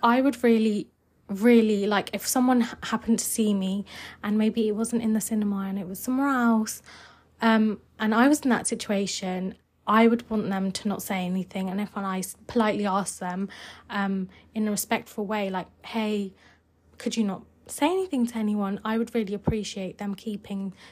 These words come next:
that to themselves. Um, and I think it takes a person of integrity to keep that to themselves in that situation. I actually had a situation where, um, it wasn't a relationship, but there was,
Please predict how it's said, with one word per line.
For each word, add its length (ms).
that 220
to 100
themselves. 920
Um, 640
and 100
I 80
think 220
it 100
takes 240
a 60
person 340
of 80
integrity 800
to 380
keep 240
that 220
to 100
themselves 920
in 160
that 160
situation. 520
I 180
actually 260
had 80
a 40
situation 640
where, 640
um, 260
it 100
wasn't 220
a 20
relationship, 580
but 260
there 180
was, 320